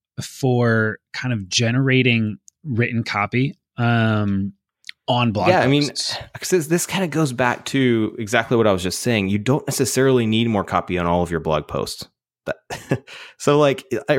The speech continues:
Speaker 2: all the S E Os are saying, "Get more text, get more text. You need three hundred words. You need a thousand words, blah, blah, blah." Like, every blog post doesn't need to be that way. I, if you're trying to rank for something, then you go back to the serps, the search engine result pages, and you figure out what people are searching for.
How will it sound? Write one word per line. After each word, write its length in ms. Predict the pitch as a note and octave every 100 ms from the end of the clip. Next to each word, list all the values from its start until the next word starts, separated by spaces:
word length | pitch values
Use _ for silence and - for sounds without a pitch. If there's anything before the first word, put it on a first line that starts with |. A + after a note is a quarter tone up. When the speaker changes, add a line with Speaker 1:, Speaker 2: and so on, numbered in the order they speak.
| D#3
Speaker 2:
all 180 | C#3+ C#3+
the 120 | D3
S 120 | C3+
E 80 | C3
Os 100 | A#2
are 60 | G#2
saying, 220 | A2+ G2+
"Get 160 | D#3+ F3+
more 240 | E3 - _ -
text, 260 | F3+ -
get 100 | -
more 140 | D3+ D3
text. 240 | E3+ C3+
You 60 | B2+
need 120 | C3
three 140 | C#3+
hundred 200 | D3+ C3
words. 240 | D3 D3+ G2
You 60 |
need 60 | C#3
a 60 | C#3+
thousand 340 | D3+ C#3+ C3+
words, 380 | D#3+ C#3 G2+ - - -
blah, 140 | -
blah, 100 | C#3+
blah." 220 | C#3+ D3 -
Like, 180 | A#2+ - -
every 240 | C#3 D#3+
blog 280 | A#2+ C3 C3+
post 220 | B2 G#2+
doesn't 240 | B2 G#2+ A2+
need 140 | A#2
to 60 | F#2+
be 140 | B2+
that 240 | G#2+ D2
way. 140 | A1+ - - _ _ _ _ _ _ -
I, 120 | A2+ -
if 180 | C3 B2+
you're 100 | C#3
trying 340 | C3+ C#3 G3
to 100 | C4
rank 320 | G#2+ A2 A3 -
for 160 | F#2+
something, 540 | - E2+ - D#2+ G#2+ D#3 - - -
then 140 | A2+ A#2
you 80 |
go 160 | A2 C3
back 180 | C#3 B2+
to 80 | A#2+
the 60 |
serps, 560 | G#2+ - G#2+ - - -
the 100 | G2+
search 300 | - G#2 G#2
engine 160 | F#2+ F2+
result 340 | F2+ F#2 E2+
pages, 440 | F2 E2+ - - -
and 120 | G#2
you 60 | G#2
figure 280 | B2+ A2 A2
out 220 | G#2+ -
what 180 | A2+ -
people 260 | A2 G#2
are 80 | F#2+
searching 360 | - B2+ G2 F2
for. 340 | - - -